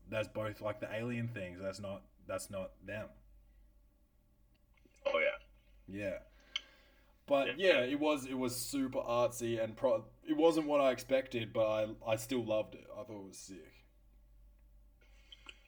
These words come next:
Speaker 2: Yeah,
Speaker 1: That
Speaker 2: um,
Speaker 1: dude,
Speaker 2: so,
Speaker 1: um,
Speaker 2: so
Speaker 1: th-, that director's
Speaker 2: Go ahead.
Speaker 1: dope. Did you see Ex Machina?
Speaker 2: I did see Ex Machina. I did.
Speaker 1: I
Speaker 2: And I
Speaker 1: loved
Speaker 2: really
Speaker 1: that as
Speaker 2: enjoyed
Speaker 1: well.
Speaker 2: that movie too. Yeah,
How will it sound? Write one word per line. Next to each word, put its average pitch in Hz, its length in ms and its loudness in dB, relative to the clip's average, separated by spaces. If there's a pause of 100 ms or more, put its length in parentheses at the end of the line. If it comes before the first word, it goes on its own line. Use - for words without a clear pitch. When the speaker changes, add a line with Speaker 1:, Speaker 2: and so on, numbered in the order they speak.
(120)
Speaker 2:
Yeah, - 100 -6 (380)
Speaker 1:
That 139 160 0
Speaker 2:
um, 127 100 -12
Speaker 1:
dude, 123 140 -4 (200)
Speaker 2:
so, 110 80 -10
Speaker 1:
um, 110 200 -8
Speaker 2:
so 110 160 2
Speaker 1:
th-, 123 120 6 (840)
that 127 200 -8
director's 113 480 -10
Speaker 2:
Go 104 80 -2
ahead. 87 140 -4
Speaker 1:
dope. 113 180 -6
Did 98 120 -18
you 113 120 -10
see 123 220 -6
Ex 113 200 -12
Machina? 117 380 -10 (1900)
Speaker 2:
I 107 120 8
did 123 240 2
see 117 220 -2
Ex 104 260 2
Machina. 90 500 0 (400)
I 95 160 -2
did. 110 260 2 (480)
Speaker 1:
I 120 40 -4
Speaker 2:
And 113 100 2
I 131 100 10
Speaker 1:
loved - 120 6
Speaker 2:
really 269 160 2
Speaker 1:
that 127 100 0
as 254 60 -6
Speaker 2:
enjoyed 120 200 -2
Speaker 1:
well. - 20 -4
Speaker 2:
that 294 160 0
movie - 480 -10 (1400)
too. - 60 -4
Yeah, 262 80 -2